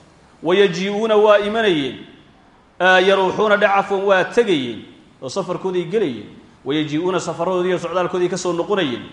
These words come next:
kayfa shaa'u, siday doonaan. Wa caduma, oo dee intii hore waxa weeye, culays baa jiray, qofku uu baqanayo. Laakiin markii heshiiskaasi dhacay, ammaan iyo nabadgelya la qaatay.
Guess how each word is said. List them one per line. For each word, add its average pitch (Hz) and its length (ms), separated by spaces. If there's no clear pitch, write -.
kayfa 160 320
shaa'u, 127 280
siday 113 260
doonaan. 107 240
Wa 143 120
caduma, 135 580
oo 139 80
dee 208 160
intii 240 200
hore 196 180
waxa 202 260
weeye, 180 240
culays 180 320
baa 151 140
jiray, 147 340
qofku 156 320
uu 131 40
baqanayo. 127 440
Laakiin 139 240
markii 185 220
heshiiskaasi 151 460
dhacay, 110 260
ammaan 147 320
iyo 147 120
nabadgelya 123 400
la 101 80
qaatay. 98 260